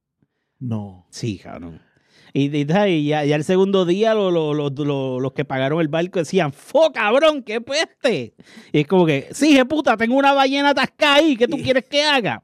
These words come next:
Speaker 1: Sí, qué peste, no es de la tripulación.
Speaker 2: No, no, no es la tripulación, ni de la gente peleando. Es más, eso calmó a los que pelean.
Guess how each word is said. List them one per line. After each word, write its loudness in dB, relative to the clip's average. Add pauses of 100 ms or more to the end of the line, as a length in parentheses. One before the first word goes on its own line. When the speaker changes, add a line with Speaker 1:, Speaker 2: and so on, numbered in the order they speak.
(100)
Speaker 1:
Sí, -6
qué -2
peste, -4
no -8
es -12
de -4
la -6
tripulación. -2
Speaker 2:
No, 0
no, 0
no 2
es 6
la 4
tripulación, 2
ni -2
de -2
la -2
gente 0
peleando. 2
Es 4
más, 0 (300)
eso 2
calmó 2
a 2
los -2
que 0
pelean. 2